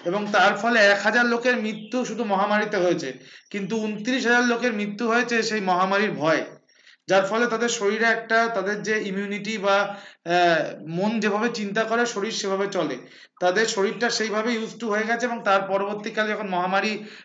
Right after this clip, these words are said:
attack করেছে তখন কিন্তু তারা আর বাঁচেনি। আর কালিদাস বলে, "আমি তো জানি না, আমি বাড়ি থেকে বেরোইনি, কিন্তু যে জায়গায় দাঁড়িয়ে আমাদের, আমার মধ্যেও যদি সে ধরনের জীবাণু এসে থাকে,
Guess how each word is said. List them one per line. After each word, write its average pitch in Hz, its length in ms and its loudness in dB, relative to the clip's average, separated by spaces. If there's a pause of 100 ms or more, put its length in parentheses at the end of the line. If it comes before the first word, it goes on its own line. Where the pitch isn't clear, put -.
attack 170 500 2
করেছে 220 360 2
তখন 196 260 -2
কিন্তু 175 240 -6
তারা 180 220 4
আর 202 120 6
বাঁচেনি। 165 400 2 (500)
আর 156 80 -4
কালিদাস 196 480 4
বলে, 240 160 2
"আমি 208 220 4
তো 196 100 0
জানি 202 240 2
না, 240 120 2
আমি 233 120 2
বাড়ি 196 180 4
থেকে 214 240 -2
বেরোইনি, 202 500 0 (360)
কিন্তু 214 300 -2
যে 202 340 0
জায়গায় 196 400 2
দাঁড়িয়ে 240 360 2
আমাদের, 208 460 2
আমার 190 300 2
মধ্যেও 240 340 0
যদি 240 200 -2
সে 214 140 -6
ধরনের 208 340 -2
জীবাণু 202 320 -2
এসে 202 180 0
থাকে, 202 300 4